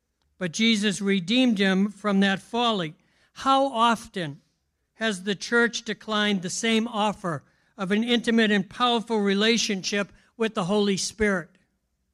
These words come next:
claiming and teaching that the active presence of the Holy Spirit ceased at the end of the first century, like it was some kind of magic day in God's time plan?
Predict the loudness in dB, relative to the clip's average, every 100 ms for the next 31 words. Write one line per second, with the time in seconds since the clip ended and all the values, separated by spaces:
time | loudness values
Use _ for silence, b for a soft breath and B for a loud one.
0 | _ _ _ _ _ _ _ _ _ _
1 | _ _ _ -4 2 4 6 4 2 0
2 | -2 -2 0 2 2 0 -4 -2 -2 -2
3 | -4 -8 -2 0 2 2 0 -4 b b
4 | -4 0 2 2 2 0 -4 0 2 2
5 | -2 0 0 0 -4 -4 -2 0 0 -2
6 | -4 -6 -2 0 0 -2 -2 -2 -2 0
7 | -2 B B B -4 0 0 0 -2 -4
8 | -4 -4 -2 -2 0 0 0 0 -6 -4
9 | -2 2 2 -2 B B -8 0 2 2
10 | 2 -4 -4 0 0 2 2 2 -2